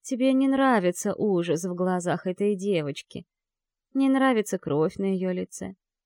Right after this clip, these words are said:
Ты не хочешь смотреть на неё, правда?» Кристалл зашёлся алым сиянием, и глаза Салливана закатились. Но он не упал. Продолжал стоять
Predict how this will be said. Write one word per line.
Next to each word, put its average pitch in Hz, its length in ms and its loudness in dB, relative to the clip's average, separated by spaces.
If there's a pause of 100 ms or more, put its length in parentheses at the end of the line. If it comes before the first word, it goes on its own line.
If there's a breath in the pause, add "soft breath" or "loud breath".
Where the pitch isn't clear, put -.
(200)
Ты 302 100 2
не 285 140 2
хочешь 160 420 -2
смотреть 165 540 -2
на 165 60 -6
неё, 160 300 -4
правда?» 208 540 -6 (720)
Кристалл 185 460 0
зашёлся 160 580 -2
алым 151 300 0
сиянием, 214 680 -4 (320)
и 240 100 -4
глаза 214 440 2
Салливана 170 580 0
закатились. 143 840 -10 (800)
Но 247 200 2
он 254 160 4
не 254 120 4
упал. 170 480 -2 (540)
Продолжал 208 600 2
стоять 185 540 -2